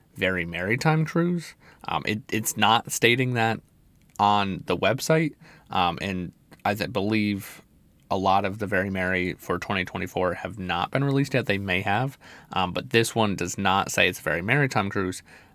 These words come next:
but is the exact timeline, um, that it'll be there for Christmas. You'll be on the ship during the Christmas holiday. So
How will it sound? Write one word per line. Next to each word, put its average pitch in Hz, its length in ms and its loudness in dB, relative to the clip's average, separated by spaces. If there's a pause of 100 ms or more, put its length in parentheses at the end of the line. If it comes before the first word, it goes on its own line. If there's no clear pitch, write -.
(120)
but 123 420 4
is 107 280 0
the 90 160 2
exact 107 640 0
timeline, 98 760 0 (380)
um, 92 180 -4
that 92 140 0
it'll 92 160 -2
be 95 180 -2
there 90 220 -2
for - 180 -8
Christmas. - 480 -6
You'll - 80 -6
be - 160 -6
on 101 240 0
the 98 60 -4
ship - 340 -4 (960)
during 101 460 0 (460)
the 90 100 0
Christmas - 600 -4 (120)
holiday. 85 560 0 (380)
So - 380 0